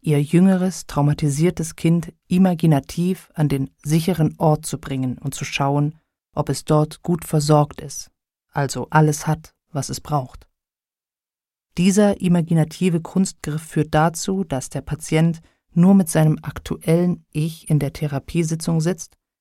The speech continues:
während das jüngere, beschädigte Ich gut geschützt ist.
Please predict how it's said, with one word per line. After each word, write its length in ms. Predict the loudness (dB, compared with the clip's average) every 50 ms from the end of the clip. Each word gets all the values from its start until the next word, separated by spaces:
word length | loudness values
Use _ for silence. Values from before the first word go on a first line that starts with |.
| _ _
während 280 | -2 0 0 2 0 0
das 200 | -2 -4 -4 0
jüngere, 560 | 2 4 4 4 4 2 0 -2 -4 -4 -6 -12 _ _ _ -14
beschädigte 640 | -14 -8 -4 -2 -2 0 0 -2 -6 -6 -6 -6
Ich 340 | -6 -4 -6 -8 -8 _ _ _ _ _ _
gut 340 | -2 -2 -2 -2 -2 -6 -18 _ -8
geschützt 480 | -8 -4 -2 -2 -2 -2 -4 -10 -14
ist. 320 | -16 -18 -18 -20 _ _